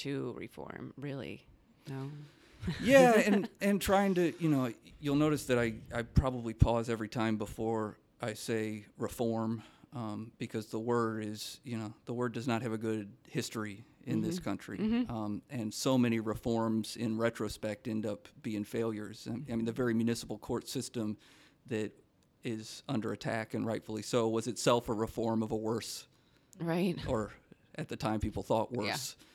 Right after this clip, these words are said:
Speaker 2: system. Um, so,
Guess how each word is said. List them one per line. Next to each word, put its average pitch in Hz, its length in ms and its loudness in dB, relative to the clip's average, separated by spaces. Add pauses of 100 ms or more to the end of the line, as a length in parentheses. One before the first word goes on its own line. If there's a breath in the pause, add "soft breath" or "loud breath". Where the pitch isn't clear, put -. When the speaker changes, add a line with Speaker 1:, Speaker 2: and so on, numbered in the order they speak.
(200 loud breath)
Speaker 2:
system. 110 540 -4 (440 loud breath)
Um, 107 360 -4 (180)
so, 113 460 0